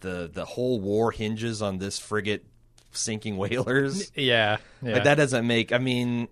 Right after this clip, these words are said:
Speaker 1: I,
Speaker 2: Yeah,
Speaker 1: I,
Speaker 2: protect
Speaker 1: but I
Speaker 2: the Brazilian coast, I
Speaker 1: R-,
Speaker 2: guess.
Speaker 1: right. And I mean, I get it. Like, it's, it's a lot of money. Like, you know, that one ship was twelve thousand pounds or whatever. So, like,
Speaker 2: Mm-hmm.
Speaker 1: there is economic di-, damage done there, but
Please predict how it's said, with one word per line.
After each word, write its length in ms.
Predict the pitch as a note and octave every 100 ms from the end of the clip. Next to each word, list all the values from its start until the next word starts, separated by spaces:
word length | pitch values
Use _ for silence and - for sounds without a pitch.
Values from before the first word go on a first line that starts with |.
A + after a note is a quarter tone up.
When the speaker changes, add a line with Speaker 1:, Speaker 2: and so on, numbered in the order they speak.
| -
Speaker 1:
I, 80 | A2
Speaker 2:
Yeah, 160 | G#2+
Speaker 1:
I, 120 | C3
Speaker 2:
protect 140 | B2+ D3
Speaker 1:
but 120 | G3
I 120 | - -
Speaker 2:
the 100 | A2
Brazilian 460 | A2 A2+ A2+ A2
coast, 380 | B2+ A#2 A2+ -
I 60 | A2+
Speaker 1:
R-, 40 |
Speaker 2:
guess. 360 | D#3 A2+ D3 D#3+
Speaker 1:
right. 420 | D#3+ B2+ G#2+ G2
And 140 | E3 G3+
I 60 |
mean, 160 | G#3+ G#3
I 80 | F#3+
get 240 | G#3+ F#3+
it. 140 | A2+ B2
Like, 160 | C3+
it's, 200 | D#3+ -
it's 140 | D#3+ E3
a 40 |
lot 200 | E3 D#3
of 80 | A2
money. 320 | D#3+ C#3+ F2
Like, 260 | F#2 F#2 A#2+
you 100 | A#2
know, 120 | G2
that 100 | G#2
one 180 | G#2+ A2+
ship 240 | - A2+
was 100 | G2
twelve 260 | - G#2+ G#2
thousand 360 | G#2 G2+ G2 F2+
pounds 340 | G#2 G2+ G2+
or 60 | G2+
whatever. 380 | G2+ G#2 G2 G2+
So, 140 | G#2
like, 160 | G2 G2+
Speaker 2:
Mm-hmm. 100 | F#2+
Speaker 1:
there 160 | A2+
is 140 | A2+ G#2+
economic 480 | G#2 - A#2 B2 A2+
di-, 200 | B2 G#2+
damage 440 | A#2 B2 B2+ B2+
done 260 | B2 B2+ C3
there, 260 | C3 C3+
but 380 | C3 G2 E2+ D2+